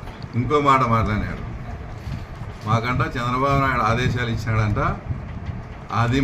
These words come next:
మానం పోతాది, మేము గెలుచుకోకుంటే నన్ను గుడ్డలి-, గుడ్డలిప్పదీసి పులివెందుల రైతులు చంద్రబాబు దగ్గర అక్కడ పెడతారంట, అందుకని నేను ఇంట్లో ఇదంతా చేసిన అంట. మీకు మొన్న సాయంత్రమే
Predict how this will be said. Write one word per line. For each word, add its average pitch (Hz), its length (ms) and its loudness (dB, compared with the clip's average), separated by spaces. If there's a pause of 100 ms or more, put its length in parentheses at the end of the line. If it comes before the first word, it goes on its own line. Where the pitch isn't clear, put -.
మానం 139 320 6
పోతాది, 135 380 2 (100)
మేము 135 180 0
గెలుచుకోకుంటే 123 720 0 (460)
నన్ను 127 200 2 (100)
గుడ్డలి-, 143 540 2 (200)
గుడ్డలిప్పదీసి 143 840 0 (1120)
పులివెందుల 135 400 2 (100)
రైతులు 123 280 0 (120)
చంద్రబాబు 131 460 2
దగ్గర 110 200 4 (800)
అక్కడ 113 260 0
పెడతారంట, 117 480 2 (240)
అందుకని 143 460 2
నేను 139 200 2
ఇంట్లో 110 380 2
ఇదంతా 117 280 2 (100)
చేసిన 107 300 0
అంట. - 160 -8 (1080)
మీకు 135 420 2 (1000)
మొన్న 117 220 2
సాయంత్రమే 127 640 2